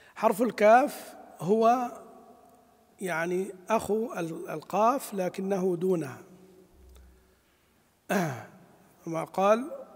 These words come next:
"أقصى اللسان فوق"، اللي هو القاف، "ثم الكاف أسفل". أسفل يعني دون، دونها يعني أقرب إلى مقدم الفم،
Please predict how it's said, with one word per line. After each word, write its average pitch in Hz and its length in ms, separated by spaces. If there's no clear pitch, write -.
"أقصى 202 320
اللسان 180 500
فوق"، 226 680
اللي 170 140
هو 180 100
القاف، 208 420
"ثم 233 280
الكاف 240 520
أسفل". 160 480
أسفل 240 460
يعني 208 240
دون، 190 380
دونها 214 340
يعني 190 360
أقرب 202 400
إلى 185 180
مقدم 175 520
الفم، 143 300